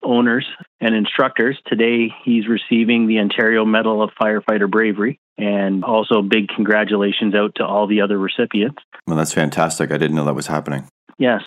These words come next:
Speaker 1: happening today. It's for a fire where they saved a whole family. Pretty good outcome.
Speaker 2: Awesome.
Speaker 1: Yeah, we're very proud of those guys. It was a crew from Tay Township. Did a pretty remarkable thing. Also like to add, we're proud to be working with Multiple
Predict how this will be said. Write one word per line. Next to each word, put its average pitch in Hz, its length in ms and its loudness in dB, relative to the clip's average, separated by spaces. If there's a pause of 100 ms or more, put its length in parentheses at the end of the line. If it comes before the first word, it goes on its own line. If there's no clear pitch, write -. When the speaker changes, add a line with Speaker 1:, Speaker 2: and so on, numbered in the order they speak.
Speaker 1:
happening 120 480 0
today. 117 320 2
It's 98 220 -4
for 107 140 2
a 101 120 -4
fire 113 300 0
where 110 340 0 (160)
they 104 320 -2
saved 110 320 0 (160)
a 107 80 -8
whole 123 300 0
family. 120 420 0 (220)
Pretty 131 200 2
good 127 140 4
outcome. 110 440 -2 (300)
Speaker 2:
Awesome. 82 360 -10 (280)
Speaker 1:
Yeah, 113 160 2
we're 104 160 0
very 104 260 2
proud 101 280 0
of 98 80 -2
those 92 160 -4
guys. 90 220 -4 (200)
It 90 100 -4
was 92 240 -6 (160)
a 110 100 0
crew 110 280 2
from 101 220 0
Tay 98 180 2
Township. 98 500 0 (260)
Did 107 120 2
a 101 80 0
pretty 104 240 2
remarkable 98 640 0
thing. 98 200 -2 (680)
Also 160 420 2
like 123 220 2 (120)
to 113 320 2
add, 120 440 0 (280)
we're 120 100 2
proud 127 360 0
to 123 40 2
be 117 140 2
working 131 420 2
with 110 220 0
Multiple 98 440 -2